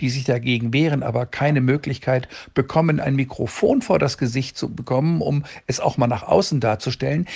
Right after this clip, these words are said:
Die wissenschaftlich hat sich schlicht und ergreifend korrupt einkaufen lassen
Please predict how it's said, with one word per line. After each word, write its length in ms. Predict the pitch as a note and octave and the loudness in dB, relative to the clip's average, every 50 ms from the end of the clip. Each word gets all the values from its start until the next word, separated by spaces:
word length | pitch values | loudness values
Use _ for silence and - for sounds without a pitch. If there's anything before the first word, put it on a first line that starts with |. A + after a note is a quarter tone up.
| - - - - | -14 -14 -4 0
Die 140 | - A#2 A#2+ | 0 4 4
wissenschaftlich 640 | G#3 G#3+ - A3 G3 - - D#3+ D#3 - D#3 D3+ - | 2 2 2 -2 0 2 0 0 0 -2 -4 -2 0
hat 140 | D3+ C#3+ - | -2 -2 -2
sich 160 | - B2+ - | -4 -4 -2
schlicht 260 | - - F3+ F3+ - | 0 0 0 0 -2
und 140 | - E3 D3+ | -4 -2 0
ergreifend 480 | D3 C#3+ - C#3+ C#3 C#3 C3+ - C#3+ - - - - - _ | -2 0 2 2 2 2 2 -2 -4 -4 -6 -14 -20 -6 _
korrupt 560 | - - D#3 D3 C#3 E3 A3+ - - - - | 4 6 6 6 6 4 2 2 -2 -2 0
einkaufen 560 | C3+ C3+ C3+ C3+ - - C3+ C#3 C#3 - D#3 | 2 2 2 2 0 0 0 0 0 0 0
lassen 460 | D3+ D#3+ E3 D#3+ - G#3+ G#3 C4+ - | 0 0 0 0 0 0 0 0 -2